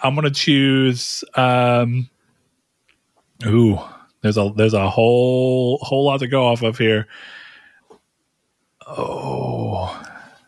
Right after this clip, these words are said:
I'm gonna <laughs> choose, um, Chloe from Uncharted. She's gonna be the kinda hard ass sex symbol.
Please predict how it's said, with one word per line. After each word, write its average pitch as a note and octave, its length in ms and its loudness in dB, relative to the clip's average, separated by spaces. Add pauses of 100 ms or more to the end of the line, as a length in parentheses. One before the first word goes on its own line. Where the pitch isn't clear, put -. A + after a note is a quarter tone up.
(1700)
I'm C3+ 180 0
gonna C#3+ 140 4
<laughs> - 0 -
choose, - 920 -2 (1080)
um, B2 280 -2 (840)
Chloe B2+ 760 2 (520)
from A#2 200 2
Uncharted. A2 680 2 (1700)
She's A2+ 280 0
gonna A#2+ 140 4
be A2+ 140 4
the A2 80 4
kinda G#2+ 300 2
hard A2 280 2
ass G#2+ 580 0
sex - 360 -4
symbol. C#3 420 0